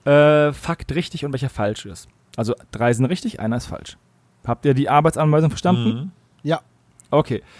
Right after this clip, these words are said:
Speaker 1: also Speed wurde zum ersten Mal achtzehnhundertsiebenundachtzig in Berlin synthetisiert. Der Verkaufswert in Deutschland ist zurzeit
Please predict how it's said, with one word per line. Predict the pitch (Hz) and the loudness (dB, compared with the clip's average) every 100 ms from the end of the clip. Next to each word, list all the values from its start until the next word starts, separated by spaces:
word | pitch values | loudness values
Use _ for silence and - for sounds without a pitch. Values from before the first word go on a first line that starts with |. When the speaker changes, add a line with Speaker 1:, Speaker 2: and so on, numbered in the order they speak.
| - - | -20 2
Speaker 1:
also | 170 190 120 107 - - _ _ _ _ _ _ _ | 4 4 0 -8 -10 -20 _ _ _ _ _ _ _
Speed | - - 214 208 | -14 2 2 6
wurde | 180 | 4
zum | - | 4
ersten | 156 180 - 170 | 2 2 0 0
Mal | 160 151 | 2 2
achtzehnhundertsiebenundachtzig | 170 208 - 208 180 180 165 - 135 127 131 190 220 208 120 135 170 - 165 151 | 2 0 -2 0 2 4 0 0 -4 -2 -2 0 0 0 0 -4 -4 -4 -6 -4
in | 170 165 | -2 2
Berlin | 175 180 214 240 226 | 4 4 4 4 4
synthetisiert. | 127 120 117 104 113 - - - - _ _ _ _ _ _ _ _ _ - _ _ 147 | 2 0 -2 -6 -6 -6 -8 -12 -20 _ _ _ _ _ _ _ _ _ -20 _ _ 0
Der | 139 | 2
Verkaufswert | - 156 220 277 - 147 156 | 2 6 4 4 0 2 2
in | 156 | 2
Deutschland | 143 165 214 180 147 | 4 6 4 -2 -4
ist | 151 | -6
zurzeit | 139 - 160 175 | -8 0 0 0